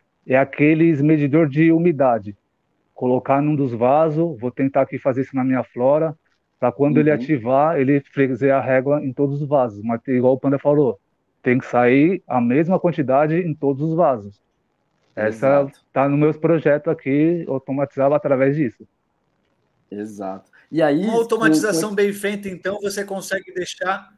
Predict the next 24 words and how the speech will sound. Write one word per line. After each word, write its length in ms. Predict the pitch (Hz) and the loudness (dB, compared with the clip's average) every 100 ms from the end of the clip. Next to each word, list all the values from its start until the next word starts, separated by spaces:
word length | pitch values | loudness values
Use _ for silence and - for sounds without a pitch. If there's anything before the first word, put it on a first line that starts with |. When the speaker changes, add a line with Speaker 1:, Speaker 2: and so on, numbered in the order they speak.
| - | -14
Speaker 3:
esses 260 | 156 175 | -12 -10
parâmetros 720 | - 175 175 185 196 175 175 | -6 -4 -4 -4 -6 -8 -10
o 100 | 180 | -8
mais 260 | 165 214 226 | -4 -4 -4
constante 600 | - 214 202 196 202 202 | -8 -8 -6 -6 -6 -8
possíveis, 640 | 196 196 180 170 139 131 | -12 -10 -10 -12 -12 -10
né? 160 | 156 156 | -10 -10
De 120 | 139 | -12
umidade, 600 | 151 143 147 170 165 156 | -14 -8 -4 -2 -4 -8
temperatura. 920 | 156 151 156 143 131 147 165 170 151 _ _ _ | -14 -10 -8 -8 -12 -10 -6 -6 -8 _ _ _
Isso 240 | 170 196 | -10 -2
é 60 | 226 | 0
essencial, 640 | 208 240 240 247 226 208 | 0 -6 -8 -6 -6 -6
né, 100 | 190 | -8
Tico? 480 | 185 156 - 127 113 - | -10 -16 -14 -14 -14 -20
Pensando 320 | 143 165 156 | -16 -14 -14
por 140 | 160 | -8
esse 180 | 160 156 | -8 -6
Speaker 2:
Pô. 60 | 156 | -4
Speaker 3:
lado, 280 | 143 135 135 | -4 -6 -8
né? 140 | 147 | -10
De 220 | 139 135 127 - | -10 -18 _ -6
mais 200 | 190 - | -6 -6
constância 840 | 196 175 - 185 208 202 208 | -10 -10 -6 -4 -4 -6 -8